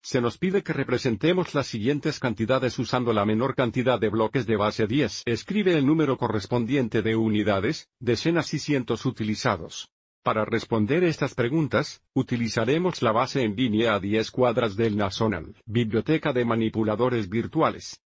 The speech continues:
Para una revisión rápida de los bloques de base diez, comenzando por la derecha, tenemos una unidad, que es igual a uno. Diez unidades equivalen a una barra.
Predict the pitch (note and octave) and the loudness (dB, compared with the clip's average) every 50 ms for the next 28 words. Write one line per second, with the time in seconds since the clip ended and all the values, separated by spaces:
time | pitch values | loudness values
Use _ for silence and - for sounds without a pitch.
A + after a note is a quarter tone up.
0 | _ _ _ - A#2+ A2+ A#2 B2 D3 E3+ G3 G3 F3+ D3 C#3+ C3 B2 B2 A2+ - | _ _ _ 0 2 4 4 2 2 2 0 0 0 0 0 0 -2 -2 -4 -2
1 | - D3+ C#3 A#2 - B2+ B2 - C3+ B2+ A#2+ B2 G#2 G#2 G2+ G#2 G#2+ G2 F2+ G#2 | 0 0 0 2 0 0 0 0 0 0 2 2 2 2 2 2 0 0 0 0
2 | B2 C#3+ C3+ - C#3 B2 G2 A2+ G#2+ G2 G2+ G2+ G2+ - A#2 A2 G2 A#2+ D3 C#3 | 0 0 0 0 -2 -2 0 0 2 2 2 0 0 0 -2 -2 0 2 0 0
3 | A2 - - - - _ _ _ _ - A#2+ A2+ A2 A2 G#2 - C#3+ C#3+ C#3+ C#3 | 0 -2 -6 -12 -16 _ _ _ _ 0 2 2 2 0 0 0 -2 -2 0 -2
4 | C#3 - A2+ A2 - G#2 G#2 G2 G#2+ G#2 A2+ A2+ - - - G2 - - _ _ | 0 0 0 -2 0 0 0 0 0 0 0 0 -2 -2 -6 -8 -8 -12 _ _
5 | _ _ - A2+ G#2+ A#2+ C#3+ D3+ D3 C3+ - - D#3+ D#3 D3 C3+ B2+ B2 A#2+ A#2+ | _ _ 2 2 4 4 4 2 2 0 0 0 0 0 2 2 2 2 2 2
6 | A#2+ A#2 C#3 C#3+ B2 B2 C#3 C3+ - _ _ _ - A#2+ A2+ B2+ D#3+ D#3+ - C3 | 2 2 2 0 0 -2 -4 -6 -10 _ _ _ -2 0 2 2 2 0 -2 -4
7 | A2 G2 G#2+ G#2 G2 G2 G2+ A2+ C3 B2 G2 F2+ - - G#2 F#2+ F2 A#2+ C#3+ D#3 | -2 0 0 0 0 0 0 0 0 0 0 -2 -6 -8 -10 -4 0 2 2 2
8 | - - B2+ A#2+ A#2+ A#2+ A2 B2 B2 B2+ B2 B2+ A#2 - A#2 A2 - - A#2 A2 | 2 0 -2 0 0 2 2 2 2 2 0 -2 -2 -2 -4 -4 0 0 2 4
9 | A2 A2+ A2+ A#2+ B2 B2 A#2 A#2 A#2 A2+ A#2 A#2+ A#2+ A#2 A#2 F#2+ A2 B2 C3 B2 | 4 4 4 2 2 0 2 2 2 2 2 2 2 2 0 2 2 0 0 0
10 | - G2 G#2+ G#2 A2+ | -4 -6 -8 -10 -12